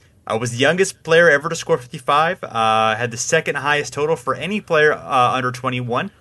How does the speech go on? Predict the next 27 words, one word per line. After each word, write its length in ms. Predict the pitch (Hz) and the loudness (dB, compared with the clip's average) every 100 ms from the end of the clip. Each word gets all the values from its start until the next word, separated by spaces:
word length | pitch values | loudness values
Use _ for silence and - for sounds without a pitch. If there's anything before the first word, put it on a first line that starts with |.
| _ _ _ - | _ _ _ -2
Uh, 160 | 113 110 | 0 0
only 200 | 131 120 | 0 0
behind 280 | 120 123 | 0 0
LeBron 300 | 117 113 110 | -2 -2 -2
James, 400 | 104 123 196 - - | -2 -2 -2 -10 -12
and 480 | 135 139 147 147 - | -6 -2 -2 -2 -6
the 200 | 135 139 | -6 -6
second 420 | 127 185 170 160 | -4 -2 -2 -4
most 300 | 139 147 - | -4 -4 -6
points 240 | - 143 143 | -8 -8 -4
scored 180 | 151 139 | -4 0
by 200 | 139 147 | 0 0
a 100 | 143 | -2
Milwaukee 400 | 156 165 190 196 | -2 -2 -2 -2
Buck 300 | 247 277 - | 0 0 -4
under, 260 | 135 135 131 | -2 -2 -2
behind 460 | 127 131 139 139 | -2 0 0 -2
Michael 300 | 120 139 147 | -2 -2 0
Redd, 280 | 131 180 117 - | 0 0 -2 -8
who 260 | 98 107 104 | -10 -8 -6
had 240 | 101 107 | -6 -6
fifty-seven 580 | - 135 123 135 123 117 | -10 -10 -4 -2 -2 -6
in 60 | 113 | -8
two 120 | 120 | -2
thousand 320 | 113 113 113 | -2 -2 -6
six. 260 | 175 165 - | -6 -6 0
So, 260 | 113 107 | 0 0